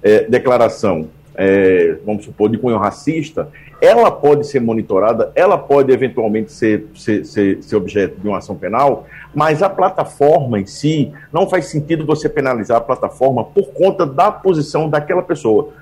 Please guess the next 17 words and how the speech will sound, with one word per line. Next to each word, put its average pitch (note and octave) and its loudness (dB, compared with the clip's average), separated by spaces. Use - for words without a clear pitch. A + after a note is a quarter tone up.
O C3+ -4
que - -4
a G#3 2
gente F#3+ -2
tem C#3+ 2
hoje B2+ 2
no C3+ 0
mundo A2 -2
de G#2 -4
mais D#3 0
avançado, A#2+ -2
e B2+ 2
eu C3+ 4
espero B2+ 0
sinceramente G#2 -4
que A#2 -6
nosso, C3 0